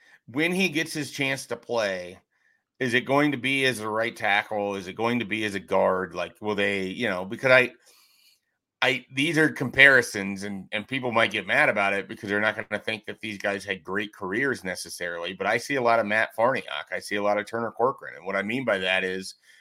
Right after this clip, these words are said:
really talented Midwest high school guy that maybe doesn't have elite size measurables in terms of length. And so that kind of, like,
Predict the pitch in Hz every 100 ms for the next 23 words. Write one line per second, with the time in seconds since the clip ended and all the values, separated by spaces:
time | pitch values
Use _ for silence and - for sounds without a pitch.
0 | _ 104 120 135 127 131 123 123 131 113
1 | 120 107 110 117 - 120 120 - 120 101
2 | 98 98 101 104 _ _ _ 110 104 117
3 | 135 147 131 131 127 113 110 110 - 104
4 | 90 101 123 123 - _ _ _ - -
5 | 113 113 113 110 90 95 92 90 82 90
6 | 90 92 90 104 104 90 80 87 104 135
7 | _ _ _ _ _ - 113 107 - 113
8 | 110 127 - _ _ - 127 147 139 117
9 | 123 117